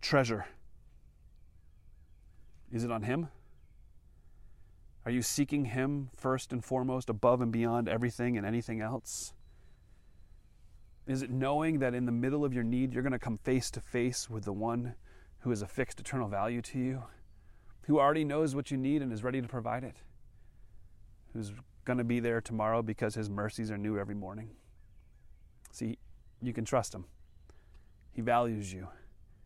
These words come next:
He knows you. He loves you. Friend, let me, let me encourage you, church. Make him your treasure.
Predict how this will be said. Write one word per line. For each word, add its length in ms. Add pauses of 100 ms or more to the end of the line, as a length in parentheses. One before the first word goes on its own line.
(540)
He 100
knows 460
you. 160 (1200)
He 60
loves 340
you. 140 (1600)
Friend, 160
let 80
me, 180
let 100
me 120
encourage 340
you, 60
church. 340
Make 180
him 120
your 80
treasure. 460